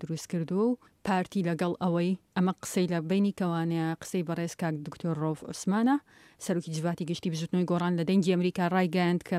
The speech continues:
پارتی لەگەڵ ئەوەی بەرپرسە لە ب-، بڕینی موچەی خەڵکو لەو گەندەڵی و لە حکومڕانی و حکومڕانی کوردستانە، بەڵام کورسیەکانتان چل و پێنج کورسی هێناوە. هەموو ئەم چل و پێنج کورسی پارتی خەڵک چاوی لێ بۆ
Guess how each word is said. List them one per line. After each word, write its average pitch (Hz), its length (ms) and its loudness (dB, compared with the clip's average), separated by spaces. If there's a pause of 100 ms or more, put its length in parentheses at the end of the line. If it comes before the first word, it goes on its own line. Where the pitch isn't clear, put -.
پارتی 175 360 0
لەگەڵ 170 240 -2
ئەوەی 170 240 -2
بەرپرسە 196 460 0
لە 170 100 0
ب-، 160 200 -2
بڕینی 170 440 4
موچەی 175 360 0
خەڵکو 170 340 -2 (600)
لەو 208 120 8 (100)
گەندەڵی 185 520 4
و 170 100 0
لە 170 140 -2
حکومڕانی 175 640 4
و 175 120 -2
حکومڕانی 202 600 4
کوردستانە، 180 540 0
بەڵام 185 260 0
کورسیەکانتان 175 680 -2
چل 165 120 -6
و 165 100 -4
پێنج 170 220 -4
کورسی 170 320 -6
هێناوە. 160 260 -4 (380)
هەموو 214 240 6
ئەم 254 140 6
چل 233 120 0
و 185 100 2
پێنج 208 200 0
کورسی 220 380 0 (100)
پارتی 202 480 0 (360)
خەڵک 196 320 0
چاوی 185 340 2
لێ 156 180 -4 (380)
بۆ 185 80 4